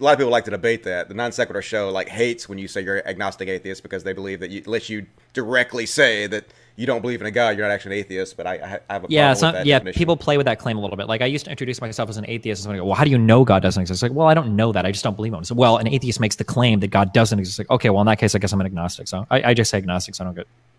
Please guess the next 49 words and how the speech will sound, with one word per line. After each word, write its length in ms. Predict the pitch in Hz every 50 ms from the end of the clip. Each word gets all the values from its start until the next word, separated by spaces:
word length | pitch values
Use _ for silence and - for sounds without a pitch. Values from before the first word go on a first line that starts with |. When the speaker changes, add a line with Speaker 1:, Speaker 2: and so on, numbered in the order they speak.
| _ _ _ _ _
Speaker 2:
tra-, 100 | - -
trapped 280 | - - - 123 120 -
into 80 | 123 120
trying 180 | 110 - 117 113
to 60 | 104
defend 260 | 101 98 - 113 107
the 60 | 104
notion 300 | 101 101 104 - - 104
that 120 | 98 92 -
I 80 | 107
can 180 | 101 - 98 92 - _ _ - 180
say 500 | - - - - - - - 127 117 107
for, 280 | - - 104 110 - -
uh, 180 | 107 107 113 -
like, 220 | 117 113 104 101 104
a 40 | 101
fact, 300 | - - 107 101 101 -
a 40 | 107
matter 220 | 104 107 104 98
of 80 | 101 -
fact, 240 | - 107 95 92 -
that 80 | 95
a 60 | 95
God 180 | 92 95 95 92
doesn't 180 | 92 90 90 87
exist, 300 | 87 85 85 82 - -
'cause 80 | - -
I 80 | 92
don't 80 | 101 104
think 120 | 95 90 82
I 40 | 85
could 80 | 90 -
ever 120 | 90 87 87
make 120 | 87 85
that 120 | - 90 -
claim, 240 | - 85 85 95 113
right? 100 | 113 98 - _ _ _ _
Speaker 1:
That's 180 | - 180 170 -
true. 280 | - 127 110 101 101 104 - - _ -
I 60 | 254
kinda 200 | - 240 202 170
fall 280 | - - 175 160 156 156
in 180 | 156 151 147 139
line 380 | 135 143 143 143 143 143 143 101
where 120 | 113 131
I 40 | 135
think 240 | 135 147 135 127 107
simulation 480 | - - 147 131 135 139 139 - 147 135
theory, 240 | 151 147 147 143